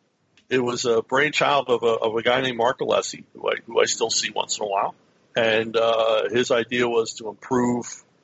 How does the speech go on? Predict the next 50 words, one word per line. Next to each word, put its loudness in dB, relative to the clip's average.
uh, 4
how 2
comics 0
look, -2
um, 4
make 0
them -4
more 0
professional 0
looking, -10
more 4
on 2
a, 4
like, 0
a -4
European 2
level. 0
I 4
don't 4
know 2
if -4
that 0
European 0
level 0
is -6
his -8
idea, 2
but -2
in -12
my 4
mind, 0
he -2
was -6
bringing 0
them -4
up 2
to -12
a -8
European -4
level 2
of -4
quality. 2
And 0
he 2
felt 2
to -20
do 2
that, 4
he -6
wanted, 2